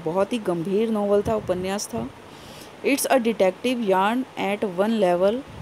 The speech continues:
but it also delves into metaphysics,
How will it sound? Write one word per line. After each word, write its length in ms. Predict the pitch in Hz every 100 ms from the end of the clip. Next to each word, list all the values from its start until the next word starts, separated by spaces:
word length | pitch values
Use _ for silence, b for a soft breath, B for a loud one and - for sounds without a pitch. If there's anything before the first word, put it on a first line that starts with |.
| - - 180
but 200 | 214 240
it 180 | - 226
also 600 | - 196 202 - 262 269 202 156 -
delves 380 | 180 208 240 277 269 285 - - - - - -
into 440 | 208 208 196 262 269 254 220 - - - -
metaphysics, 760 | 190 185 214 226 226 247 247